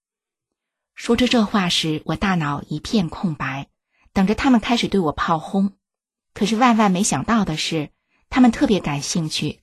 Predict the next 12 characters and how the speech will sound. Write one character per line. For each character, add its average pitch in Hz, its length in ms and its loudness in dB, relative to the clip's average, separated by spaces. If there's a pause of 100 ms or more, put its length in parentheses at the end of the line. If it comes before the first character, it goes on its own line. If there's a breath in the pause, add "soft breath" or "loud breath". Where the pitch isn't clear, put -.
赶 180 160 0
紧 233 180 4
问 180 180 0
我 147 160 -2
法 143 180 -4
轮 151 160 -4
功 247 200 4
是 262 120 0
怎 - 100 -2
么 131 80 -4
回 143 220 -8
事。 - 320 -6